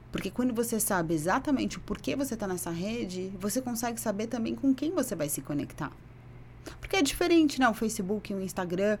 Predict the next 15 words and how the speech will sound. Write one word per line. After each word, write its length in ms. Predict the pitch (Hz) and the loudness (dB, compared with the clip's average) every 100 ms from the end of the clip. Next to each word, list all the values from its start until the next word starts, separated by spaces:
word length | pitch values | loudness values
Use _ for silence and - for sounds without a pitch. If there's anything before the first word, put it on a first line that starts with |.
| - - - - - - - | -4 -18 -18 -18 -18 -20 -10
é, 200 | - 170 - | 0 0 4
o 100 | 220 | 4
LinkedIn, 560 | 247 262 208 175 269 | 6 4 2 0 0
ele 180 | 285 262 | 2 2
já 340 | 226 226 330 339 | 2 4 4 4
foi 220 | 294 254 | 4 4
preparado, 720 | 233 226 208 185 247 254 208 | 2 2 2 4 4 4 2
já, 320 | 175 247 339 | 2 2 2
a 140 | - 208 | 2 2
ideia 540 | 180 180 269 370 311 | 4 4 4 4 2
dele 420 | 185 208 262 247 | 4 4 4 2
já 160 | 214 214 | 2 0
foi 180 | - 226 | 0 0
você 500 | 208 220 - 202 180 - - - | 0 -2 0 0 0 -6 -14 -2
colocar 720 | 208 202 190 - 220 254 | 2 4 2 0 2 2